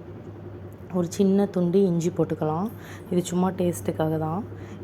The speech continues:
இதையும் போட்டு நல்லா வணக்கலாம். இதுலயே அந்த மல்லித்தூள்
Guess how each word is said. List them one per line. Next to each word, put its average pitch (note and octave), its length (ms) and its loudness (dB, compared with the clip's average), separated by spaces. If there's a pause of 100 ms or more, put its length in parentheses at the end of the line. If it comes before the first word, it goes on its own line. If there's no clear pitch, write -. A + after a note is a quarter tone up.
இதையும் G3+ 360 4
போட்டு F3+ 220 0
நல்லா F3 320 2
வணக்கலாம். E3 640 -2 (460)
இதுலயே F#3+ 520 4
அந்த G3 260 2 (280)
மல்லித்தூள் F3 640 2